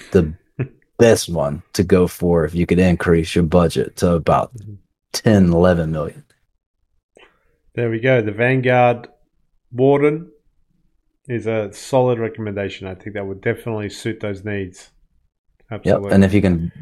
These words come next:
Speaker 1: double that budget, you can just run with a six hundred I, which is even better.
Speaker 2: Yep.
Speaker 1: All right.
Speaker 2: Thanks, Taco.
Speaker 1: Yep. Yep. Thank you,
Speaker 2: Yep.
Speaker 1: guys.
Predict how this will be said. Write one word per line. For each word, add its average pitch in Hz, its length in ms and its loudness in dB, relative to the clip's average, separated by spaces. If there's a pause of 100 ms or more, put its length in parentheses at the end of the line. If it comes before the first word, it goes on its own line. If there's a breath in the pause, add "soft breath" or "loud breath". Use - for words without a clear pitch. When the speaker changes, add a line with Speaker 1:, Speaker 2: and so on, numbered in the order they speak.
(160)
Speaker 1:
double 98 260 4
that 87 220 2
budget, 107 400 2
you 98 100 2
can 87 240 -2
just 90 300 -8 (320)
run 101 340 4
with 107 140 2
a - 20 -2
six 110 260 -4
hundred 101 300 4
I, 107 160 4
which 95 180 2
is 95 140 4
even 90 240 2 (140)
better. 92 360 2 (840 loud breath)
Speaker 2:
Yep. 113 340 -10 (280)
Speaker 1:
All 104 80 4
right. 185 200 2 (520)
Speaker 2:
Thanks, 151 280 -2
Taco. 156 420 4
Speaker 1:
Yep. 165 320 2 (1080)
Yep. 120 320 4
Thank 123 180 4
you, 113 60 -2
Speaker 2:
Yep. 101 60 -2
Speaker 1:
guys. 120 380 6